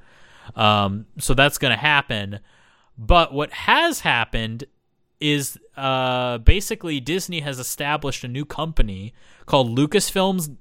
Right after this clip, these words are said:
uh, Lucasfilm Games, which previously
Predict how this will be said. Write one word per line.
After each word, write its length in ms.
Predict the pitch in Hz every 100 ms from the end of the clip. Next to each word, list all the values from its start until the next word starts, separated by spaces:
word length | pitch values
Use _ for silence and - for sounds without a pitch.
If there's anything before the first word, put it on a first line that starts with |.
| -
uh, 140 | 127
Lucasfilm 580 | 123 147 185 - 196 185
Games, 600 | 147 117 107 127 143 - -
which 400 | - 131 120 - - _ -
previously 920 | - 240 240 202 - 139 131 123 120